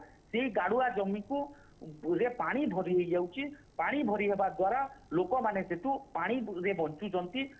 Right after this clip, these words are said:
ପାଣି ଯେତେବେଳେ ଖରା ଦିନରେ ସବୁଆଡ଼େ ପାଣି ପାଇଁ ଲୋକ ହାହାକାର ହଉଛନ୍ତି, ସେଇ ଜାଗାରୁ ସେମାନେ ପାଣି ପାଇଁ ଚଳୁଛନ୍ତି। ସେ ଜଙ୍ଗଲରେ ଯେତେ ପଶୁ ପକ୍ଷୀ ଯାଉଛନ୍ତି, ଗାଈ ହେଲା, ବାଛୁରୀ ହେଲା, କି ଆପଣଙ୍କର ପକ୍ଷୀ, ପ-, ପଶୁ ପକ୍ଷୀ ଯାହା ବି ହଉ,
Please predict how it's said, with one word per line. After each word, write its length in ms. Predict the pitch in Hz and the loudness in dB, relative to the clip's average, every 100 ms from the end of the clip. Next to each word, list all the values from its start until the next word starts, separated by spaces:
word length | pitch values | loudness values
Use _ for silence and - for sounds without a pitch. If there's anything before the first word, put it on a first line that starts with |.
| - - | -8 -2
ପାଣି 300 | 180 254 226 | 0 0 0
ଯେତେବେଳେ 420 | 202 220 220 226 | 0 2 2 0
ଖରା 300 | - 202 240 | 2 0 2
ଦିନରେ 340 | 214 208 226 | -2 0 -2
ସବୁଆଡ଼େ 460 | 226 185 285 285 247 | 0 0 2 2 0
ପାଣି 280 | 208 190 208 | 0 -2 0
ପାଇଁ 200 | 208 202 | -2 0
ଲୋକ 220 | 185 202 | 0 0
ହାହାକାର 540 | 160 160 185 185 180 | 0 0 -2 0 0
ହଉଛନ୍ତି, 480 | 160 165 185 214 294 294 - - - | 2 0 -2 -4 -4 -8 -12 -20 -2
ସେଇ 160 | 247 | 0
ଜାଗାରୁ 360 | 262 233 233 226 | 2 2 2 2
ସେମାନେ 280 | 220 190 185 | 0 0 0
ପାଣି 260 | 180 170 | 0 -2
ପାଇଁ 180 | 165 156 | -2 -2
ଚଳୁଛନ୍ତି। 600 | 156 151 143 135 120 113 - - - - | 0 0 0 -4 -6 -10 -10 -18 -20 -2
ସେ 120 | 233 | 0
ଜଙ୍ଗଲରେ 540 | 214 247 269 277 262 285 | 2 2 2 2 0 0
ଯେତେ 300 | 185 185 285 | -2 0 0
ପଶୁ 300 | 240 240 254 | 0 -2 -2
ପକ୍ଷୀ 340 | 220 - 208 | -4 -2 0
ଯାଉଛନ୍ତି, 460 | 185 185 185 180 151 | 0 0 -2 -4 -4
ଗାଈ 360 | 165 185 202 | -2 -2 0
ହେଲା, 240 | 185 185 180 | 0 2 2
ବାଛୁରୀ 460 | 165 - 202 202 | 0 -2 -4 0
ହେଲା, 300 | 185 190 185 - - - | 2 0 -2 -8 -20 -10
କି 80 | 185 | -2
ଆପଣଙ୍କର 360 | 185 196 190 190 | 0 0 -2 0
ପକ୍ଷୀ, 360 | 190 185 233 | -2 -2 -4
ପ-, 180 | 220 - - | -2 -4 -2
ପଶୁ 260 | 175 247 | -2 -2
ପକ୍ଷୀ 380 | 214 185 240 185 | -2 -4 -4 -2
ଯାହା 200 | 170 214 | 0 0
ବି 160 | 226 214 | 0 2
ହଉ, 140 | 254 | 2